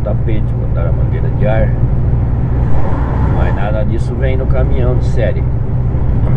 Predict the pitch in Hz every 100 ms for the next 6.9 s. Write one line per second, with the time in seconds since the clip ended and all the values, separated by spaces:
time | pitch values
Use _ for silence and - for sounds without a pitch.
0 | - - - - - - - - - -
1 | - - - - - - - 123 120 -
2 | 123 107 120 139 - - 143 135 - 180
3 | 311 - - - - - - - 104 104
4 | - - - - 190 - 131 123 185 -
5 | 131 - - - - 135 131 120 131 117
6 | 143 135 131 123 127 135 135 131 139